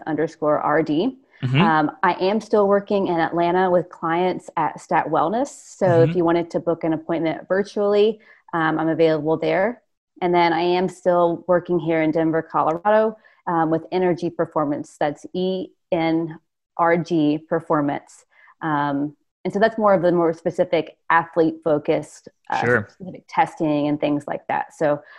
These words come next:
Speaker 1: I've
Speaker 2: Yeah.
Speaker 1: kind of got my hands a little bit everywhere.
Speaker 2: You're all
Speaker 1: But
Speaker 2: over the place.
Speaker 1: All over the place, but I love it. That's actually, um, the,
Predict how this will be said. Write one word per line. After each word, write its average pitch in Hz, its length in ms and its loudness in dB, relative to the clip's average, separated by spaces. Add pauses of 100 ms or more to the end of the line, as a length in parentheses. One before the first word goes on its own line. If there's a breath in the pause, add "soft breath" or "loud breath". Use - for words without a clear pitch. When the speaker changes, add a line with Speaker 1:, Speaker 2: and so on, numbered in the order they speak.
(140 loud breath)
Speaker 1:
I've 202 100 -2
Speaker 2:
Yeah. - 80 0
Speaker 1:
kind 247 140 2
of 233 80 0
got 208 160 2
my 202 100 -2
hands 190 260 2
a 196 60 6
little 208 180 6
bit 196 120 4
everywhere. 170 680 4
Speaker 2:
You're 139 120 0
all 135 180 4
Speaker 1:
But 120 120 4
Speaker 2:
over 110 100 0
the 107 60 -2
place. 98 520 -8
Speaker 1:
All 208 80 8
over 214 160 4
the 202 80 4
place, 180 220 4
but 190 100 2
I 175 80 8
love 170 280 4
it. 147 100 4
That's 175 240 4
actually, 175 580 4 (260 loud breath)
um, 151 420 2 (640)
the, 214 80 0